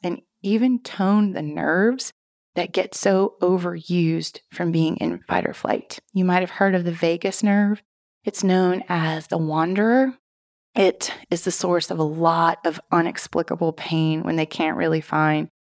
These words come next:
the source of, like, weird pains that kind of travel through the body. The vagus nerve can be the source of that, and it's because of prolonged fight or flight. Fight or flight, sympathetic nervous system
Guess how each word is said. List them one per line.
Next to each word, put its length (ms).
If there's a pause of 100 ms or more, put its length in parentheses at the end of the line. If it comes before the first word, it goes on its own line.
the 80
source 480
of, 100
like, 220
weird 440
pains 640
that 140
kind 200
of 60
travel 480
through 180
the 100
body. 440 (580)
The 80
vagus 380
nerve 220
can 160
be 80
the 120
source 400
of 120
that, 420 (560)
and 560 (280)
it's 180
because 580
of 240
prolonged 840
fight 260
or 80
flight. 480 (800)
Fight 180
or 80
flight, 440
sympathetic 540
nervous 340
system 360